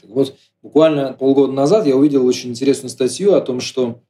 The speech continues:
в связи с падением офлайн-продаж в Соединенных Штатах оказалось, что стоимость привлечения клиента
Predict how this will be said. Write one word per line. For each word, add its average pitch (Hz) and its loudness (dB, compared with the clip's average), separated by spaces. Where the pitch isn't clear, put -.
в - -20
связи 131 0
с 143 -2
падением 135 0
офлайн-продаж 131 0
в - -10
Соединенных 120 -6
Штатах - -4
оказалось, 131 0
что - -18
стоимость 135 0
привлечения 120 -2
клиента 117 -2